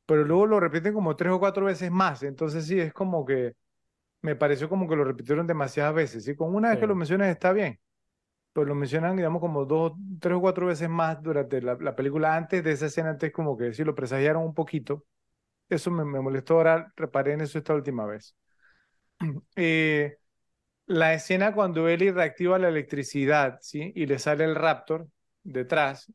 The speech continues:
Speaker 1: ¿sí? El supuesto brazo de Sam Jackson que le sale de la nada, de paso, ¿sí? ¿Dónde estaba ese
Speaker 2: <laughs> Sí.
Speaker 1: brazo? Y que hace un brazo por ahí, ¿tú, tú crees que el Raptor no se lo va a almorzar también?
Speaker 2: Exacto, o, o que, o, o ¿por qué
Speaker 1: Eh,
Speaker 2: no está en el piso? <laughs>
Speaker 1: sí,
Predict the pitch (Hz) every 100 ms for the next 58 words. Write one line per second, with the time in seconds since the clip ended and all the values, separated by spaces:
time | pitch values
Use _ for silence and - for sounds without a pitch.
0 | _ - 143 160 _ _ _ _ - -
1 | _ _ _ _ _ 185 165 160 151 180
2 | 185 196 202 196 190 185 185 175 180 -
3 | 185 160 131 156 175 156 120 110 139 143
4 | 123 117 131 110 113 117 135 131 135 131
5 | 139 131 143 139 131 147 143 - 156 -
6 | _ _ _ _ _ _ _ _ - 170
7 | 160 135 143 151 147 151 151 - _ -
8 | 143 143 151 151 147 151 160 147 139 151
9 | 147 165 165 160 165 147 156 165 151 139
10 | 143 202 190 196 208 110 - 110 - 107
11 | 101 107 120 120 123 - 123 120 131 123
12 | 160 160 160 160 160 151 151 147 143 110
13 | - _ _ - 143 - - 170 139